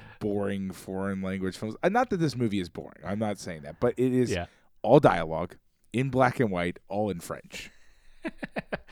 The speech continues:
Speaker 2: Now, now, to be fair, I can think of movies that are more indicative of that.
Speaker 1: That's true.
Speaker 2: And, uh, Bresson,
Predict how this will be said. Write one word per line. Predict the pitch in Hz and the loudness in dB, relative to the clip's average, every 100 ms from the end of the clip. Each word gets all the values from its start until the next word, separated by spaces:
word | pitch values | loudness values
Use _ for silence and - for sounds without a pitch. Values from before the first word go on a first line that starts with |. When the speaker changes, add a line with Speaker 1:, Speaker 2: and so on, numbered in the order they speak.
| 233 240 202 | -14 -12 -12
Speaker 2:
Now, | - 147 156 208 | 0 2 2 -2
now, | 156 139 | 0 0
to | - | -2
be | 139 127 | -4 -2
fair, | 131 101 | 0 2
I | 92 | 2
can | 107 101 | 0 -4
think | 113 104 | -4 -2
of | 98 101 | -4 -6
movies | 151 123 110 101 | -2 -2 0 -2
that | 110 | -2
are | 98 | -2
more | 101 104 104 | -2 -2 -2
indicative | 90 82 - 80 76 | -4 -6 -8 -10 -4
of | |
that. | 147 127 | 0 0
Speaker 1:
That's | 107 | 0
true. | 110 87 | -4 -4
Speaker 2:
And, | 82 82 | -2 -2
uh, | 82 82 | -4 -2
Bresson, | 110 113 - | 2 2 2